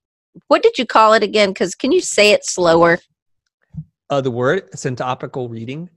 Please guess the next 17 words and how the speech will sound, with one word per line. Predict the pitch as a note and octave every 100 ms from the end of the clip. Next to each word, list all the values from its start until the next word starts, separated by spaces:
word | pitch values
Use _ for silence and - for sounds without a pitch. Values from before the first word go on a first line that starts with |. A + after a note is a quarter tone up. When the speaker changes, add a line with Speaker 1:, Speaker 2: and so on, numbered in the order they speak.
| _
Speaker 2:
S-, | - - -
S | D3+ -
Y | D3+ D3
N | C3+ A#2 A#2+ E3 G#3+ -
T | - D#3+ -
O | C3 C3+
P | C3 - C#3 B2
I | A#2
C | A#2+ - C3 A#2
A | A#2+
L. | A2+ A2+ - _
I'm | C3 C3+
just | D3+
learning | B2+ C3 C3
the | A#2+
word | A2+ A#2
myself. | A#2 A2+ - A#2 A2 D3